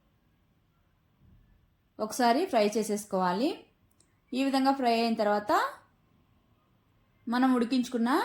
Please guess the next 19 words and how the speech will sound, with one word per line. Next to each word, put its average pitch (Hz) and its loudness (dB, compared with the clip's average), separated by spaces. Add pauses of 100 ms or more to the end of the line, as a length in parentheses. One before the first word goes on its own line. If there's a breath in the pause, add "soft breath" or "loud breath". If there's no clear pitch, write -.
(240)
కర్రీని 226 2
మొత్తం 214 -2
ఇందులోకి 202 -2
ట్రాన్స్‌ఫర్ 196 -2
చేసేసుకొని 196 -2 (880)
ఇంకా 233 2
వాటర్ 240 4
అనేవి 226 0
ఏమీ 226 -2
యాడ్ 190 -2
చేయకూడదు. 185 0 (3250)
ఈ 233 -4
విధంగా 277 4
ఒకసారి 277 0 (220)
మిక్స్ 240 -4
చేసేసుకొని 240 0 (2750)
మూత 277 4
పెట్టుకొని 247 0
ఒక - -2